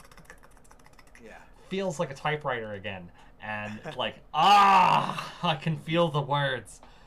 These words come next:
Speaker 2: I'm so
Speaker 1: <laughs>
Speaker 2: happy with my setup now.
Speaker 1: What, what, uh, what else you got? Anything else?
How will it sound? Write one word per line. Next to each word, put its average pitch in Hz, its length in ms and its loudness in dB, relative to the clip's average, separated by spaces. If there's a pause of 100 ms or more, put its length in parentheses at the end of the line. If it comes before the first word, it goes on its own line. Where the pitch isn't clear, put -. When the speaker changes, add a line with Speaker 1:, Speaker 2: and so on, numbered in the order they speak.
(340)
Speaker 2:
I'm 131 100 -12
so 156 360 -4
Speaker 1:
<laughs> - 20 -4
Speaker 2:
happy 127 360 -2
with 113 140 -10
my 110 120 -12
setup 101 400 -12
now. 92 240 -14 (320)
Speaker 1:
What, 151 280 -8 (360)
what, 151 200 -4
uh, 139 320 -2
what 147 140 -8
else 180 200 -8
you - 60 -14
got? - 100 -8 (100)
Anything 127 220 -10
else? 131 160 -16